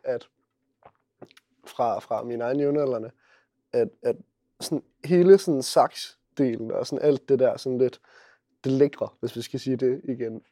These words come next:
er det, som folk godt kan lide og godt kan forstå. Og så kommer det, det der, øh, instrumental, øh, breakdown med trommerne, og så synes folk, det der, det var godt nok mærkeligt. Og hvorfor filen skulle det være der? Og det ville være et meget bedre nummer, hvis det blev taget væk.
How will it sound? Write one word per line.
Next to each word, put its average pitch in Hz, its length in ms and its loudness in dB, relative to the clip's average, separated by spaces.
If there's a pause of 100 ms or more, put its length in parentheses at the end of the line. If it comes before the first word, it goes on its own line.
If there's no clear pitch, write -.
er 139 120 0
det, 156 180 2
som 160 100 -6
folk 185 340 4
godt 147 220 2
kan 147 140 -4
lide 143 240 0
og 120 120 -10
godt 135 160 -4
kan 139 140 -8
forstå. - 440 0 (320)
Og 160 80 -10
så 185 80 0
kommer 139 300 2
det, 113 180 -4 (160)
det 120 120 -4
der, 117 220 2 (160)
øh, - 200 -6 (200)
instrumental, 131 720 0
øh, 123 200 -2
breakdown 131 480 0
med 117 80 -8
trommerne, 143 420 -2 (540)
og 139 160 0
så 160 100 -6
synes 147 220 -2
folk, 131 260 0
det 151 100 4
der, 127 80 4
det 123 120 -4
var 110 60 -2
godt 113 200 -6
nok 110 140 -10
mærkeligt. 110 420 -10 (540)
Og 135 100 -2
hvorfor 127 320 2
filen 139 340 0
skulle 120 200 -6
det 113 80 -4
være 110 140 -8
der? - 60 -8
Og - 160 -8
det - 20 -20
ville 123 100 -4
være 131 60 4
et 131 60 0
meget 147 200 6
bedre 131 160 4
nummer, 127 240 -2
hvis - 160 -14
det 120 140 -10
blev 131 120 -2
taget 117 240 -8
væk. 120 200 -8